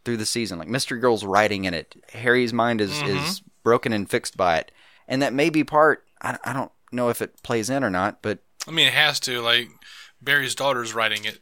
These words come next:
Speaker 2: in some of the flashback scenes.
Speaker 1: Yeah.
Speaker 2: Or, I mean, a flashback, but earlier in the season. <laughs>
Speaker 1: Like, she's, uh, after she meets, uh,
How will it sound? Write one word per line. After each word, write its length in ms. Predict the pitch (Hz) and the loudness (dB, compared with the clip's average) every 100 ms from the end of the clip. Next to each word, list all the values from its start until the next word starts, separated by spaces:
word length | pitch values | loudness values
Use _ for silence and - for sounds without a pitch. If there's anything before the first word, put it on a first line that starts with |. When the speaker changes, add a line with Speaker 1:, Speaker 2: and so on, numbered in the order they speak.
| - | -14
Speaker 2:
in 420 | 127 120 113 113 - | -12 -12 -12 -14 -10
some 200 | - 120 | -8 -6
of 100 | 117 | -2
the 40 | |
flashback 460 | 131 131 - 113 - | 0 0 0 -4 -4
scenes. 420 | 123 110 104 - | -6 -8 -8 -2
Speaker 1:
Yeah. 220 | 233 247 - _ - | 0 0 -2 _ -6
Speaker 2:
Or, 60 | |
I 40 | 123 | 0
mean, 120 | 135 | 0
a 40 | |
flashback, 520 | 113 120 117 - 110 110 | 2 2 2 -2 -4 -4
but 200 | 120 - | -8 -2
earlier 260 | 147 156 143 | 4 6 4
in 60 | 117 | 2
the 80 | |
season. 380 | 110 120 107 101 - | -2 -2 -6 -10 -18
<laughs> 640 | - - - _ - - | -20 -20 -20 _ -12 -2
Speaker 1:
Like, 180 | 156 151 | 0 2
she's, 460 | 185 147 135 - 135 | 0 0 -2 -2 2
uh, 460 | 127 117 113 98 69 - _ - - | 4 4 2 0 -6 -18 _ -16 0
after 260 | 127 - 151 | 2 2 0
she 160 | - 139 | -2 0
meets, 680 | 139 131 - - - - - _ - | -2 -4 -6 -8 -8 -12 -18 _ -16
uh, 280 | 110 98 | -10 -8